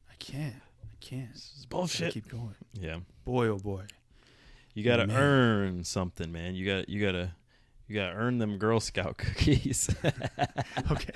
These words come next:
Speaker 1: S-, so they got me, dude.
Speaker 2: <clears throat> They got
Speaker 1: Uh,
Speaker 2: you. Got your
Speaker 1: s-,
Speaker 2: ass.
Speaker 1: so the whole Girl Scout cookie thing, like,
Speaker 2: Yeah.
Speaker 1: let's go. Fuck it. Um,
Speaker 2: Hmm.
Speaker 1: so I get this knocking. Okay, so I got a new,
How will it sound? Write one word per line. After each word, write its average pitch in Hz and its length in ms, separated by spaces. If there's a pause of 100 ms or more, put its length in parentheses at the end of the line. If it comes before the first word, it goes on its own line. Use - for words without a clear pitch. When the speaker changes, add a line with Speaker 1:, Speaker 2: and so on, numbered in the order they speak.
Speaker 1:
S-, - 260 (460)
so 117 560 (1600)
they 127 120
got 110 220
me, 101 120
dude. 104 120 (160)
Speaker 2:
<clears throat> - 40 (480)
They 117 80
got 135 260
Speaker 1:
Uh, 101 180
Speaker 2:
you. 160 320 (840)
Got - 300
your 90 80
Speaker 1:
s-, 80 140
Speaker 2:
ass. 113 200
Speaker 1:
so 143 60
the 127 100
whole 135 160
Girl 117 220
Scout 101 240
cookie 101 240
thing, 98 280
like, 95 140 (640)
Speaker 2:
Yeah. 104 80
Speaker 1:
let's 139 160
go. 107 460
Fuck 107 280
it. 104 300
Um, 101 520 (400)
Speaker 2:
Hmm. 101 180 (480)
Speaker 1:
so - 120
I 107 40
get 123 140
this 127 140
knocking. 101 480
Okay, 123 200
so 110 100
I 107 40
got 131 140
a 123 80
new, 107 280